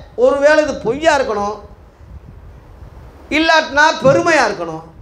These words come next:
இல்லாட்டினா உண்மையா இருக்கணும். இப்படி நான் ஆய்வு பண்ணும்போது இவர் மேட்டிமை பிடிச்சவர் மாதிரி தெரியல.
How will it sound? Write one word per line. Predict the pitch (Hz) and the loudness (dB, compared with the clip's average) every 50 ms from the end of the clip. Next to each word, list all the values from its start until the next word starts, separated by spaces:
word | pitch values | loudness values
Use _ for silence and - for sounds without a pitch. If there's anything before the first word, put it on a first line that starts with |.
| - - - - - - | -20 -20 -20 -20 -16 -10
இல்லாட்டினா | 311 349 359 349 339 349 349 320 | -4 0 0 2 2 2 0 0
உண்மையா | 285 277 269 269 247 214 | 0 0 0 2 2 0
இருக்கணும். | 185 170 156 143 131 123 - - - - - - - - _ - - _ _ _ _ _ - - _ _ - _ _ _ _ _ - - - - - - | 0 -4 -8 -12 -16 -18 -20 -20 -20 -20 -20 -20 -20 -20 _ -20 -20 _ _ _ _ _ -20 -20 _ _ -20 _ _ _ _ _ -20 -20 -20 -20 -12 -4
இப்படி | - 302 349 339 392 381 381 | 0 0 0 2 2 2 4
நான் | 339 320 294 | 4 4 4
ஆய்வு | 277 320 349 339 311 277 277 | 4 4 2 0 0 0 0
பண்ணும்போது | 269 262 240 247 262 262 262 233 175 156 139 123 - - - - - - - - - _ _ _ _ - - - - _ _ _ _ - | 0 0 0 0 2 2 2 0 0 -2 -8 -10 -14 -18 -20 -20 -20 -20 -20 -20 -20 _ _ _ _ -20 -20 -20 -20 _ _ _ _ -4
இவர் | 262 311 311 269 233 | 0 0 2 2 4
மேட்டிமை | 233 294 339 - 349 349 330 311 | 4 2 2 2 0 -2 0 -2
பிடிச்சவர் | 294 294 - - 277 269 262 247 | -2 -2 0 0 2 2 2 0
மாதிரி | 247 262 262 262 247 208 175 156 | 0 -2 0 0 -2 -2 -4 -6
தெரியல. | 147 147 - 220 240 240 240 214 185 156 - | -8 -4 0 0 0 0 0 -4 -6 -6 -8